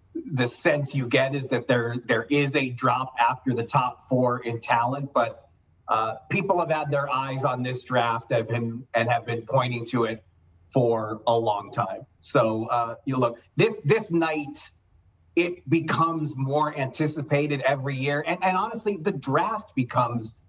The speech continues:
more anticipated every year.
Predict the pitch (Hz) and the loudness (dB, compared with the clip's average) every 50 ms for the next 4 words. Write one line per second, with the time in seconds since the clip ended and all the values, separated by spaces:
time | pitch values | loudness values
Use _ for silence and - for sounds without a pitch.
0 | _ _ _ _ _ _ - - 139 160 170 175 175 156 143 - 170 165 151 - | _ _ _ _ _ _ 0 2 4 4 4 2 0 -2 -2 0 0 -2 0 -2
1 | 139 127 - 143 135 127 131 131 143 143 135 131 131 127 123 123 120 117 120 117 | -2 0 0 0 2 2 0 0 0 0 0 -2 -4 -4 -4 -2 -2 -2 -2 -2
2 | 113 120 135 | -2 -4 -8